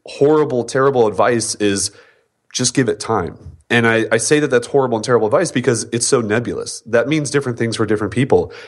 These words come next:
You may be able to figure this out in six months. You may be able to figure it out in two years. But, you know, I think there's a lot of people who say, "Oh, I'm gonna start another SaaS app or I'm gonna start another thing."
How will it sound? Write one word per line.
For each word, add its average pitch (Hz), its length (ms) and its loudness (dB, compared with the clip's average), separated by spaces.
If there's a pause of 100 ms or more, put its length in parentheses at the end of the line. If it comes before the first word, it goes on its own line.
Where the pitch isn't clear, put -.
(140)
You 127 220 2
may 214 160 4
be 123 140 4
able 113 160 4
to 117 140 -2
figure 113 280 0
this 104 180 0
out 107 140 4
in 98 100 -4
six - 280 -4
months. 113 360 -4
You 117 140 0
may 151 140 4
be 120 80 0
able 107 160 2
to 107 100 -4
figure 104 260 0
it 98 60 0
out 92 140 2
in 87 80 -8
two 95 160 -4
years. 98 400 0 (500)
But, 117 240 2
you 123 60 0
know, 123 100 4
I 120 60 0
think 151 160 -2
there's 135 120 2
a 117 40 0
lot 117 180 2
of 123 80 -2
people 135 300 -2
who 107 140 -2
say, 104 400 2
"Oh, 110 160 0
I'm 110 80 2
gonna 117 120 2
start 107 280 4
another 101 520 2
SaaS 92 360 0
app 90 180 0
or 92 40 0
I'm 95 60 0
gonna 98 120 -6
start 92 180 0
another 90 160 -4
thing." 123 340 0